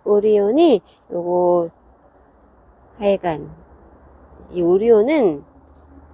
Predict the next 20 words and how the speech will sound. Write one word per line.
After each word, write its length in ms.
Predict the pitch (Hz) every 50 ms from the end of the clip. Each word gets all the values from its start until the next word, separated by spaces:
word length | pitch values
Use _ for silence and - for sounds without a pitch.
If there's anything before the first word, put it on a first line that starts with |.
| - - _ _ _ _ - - - - -
정규 400 | - - 190 175 185 202 202 190
방송에 420 | 175 196 175 180 196 233 220 202 185
올라가지도 720 | 170 175 190 202 220 220 214 202 196 - 196 - 190 180
않고 440 | 160 - - - - 254 196 151 - - _ - - - - - - - - -
지금 460 | - - - 233 240 202 156 151 156 - - -
꽂아놓는데 920 | 269 285 294 311 294 262 226 196 180 165 160 202 277 294 240 180 151 156 - - - -
많이 220 | - 180 208 226
나갔습니다. 720 | 233 220 185 170 165 - - 156 147 143 147 147 151 147 151 - _ - - - - - - - - - - - - - - 160 156 156
이게 300 | - 208 233 208 165 151
신상으로 720 | - - - 269 262 - 262 240 226 202 185 180 180 170
소개를 400 | - - 269 240 247 214 202 208
시켜드렸어야 760 | 202 - - - 240 226 214 - 180 170 185 190 - - 175
되는데 460 | 170 160 151 160 190 269 254 196 160 - - - - - - -
그냥 200 | - 190 180 175
주인장이 760 | - - - 175 170 170 170 180 165 190 226 302 277 208 165 - _ _ _ _ - - - _ _
자리가 440 | - - 208 233 226 190 185 196 185
폈다고 640 | - 180 160 - - 180 185 - 294 277 202 147 143 - _ _ _ _ _ _ -
이렇게 200 | 180 175 - 202
다 160 | - 185 170 -
꽂아놨습니다. 840 | - 240 277 - 294 285 262 220 - - - 165 156 156 - 143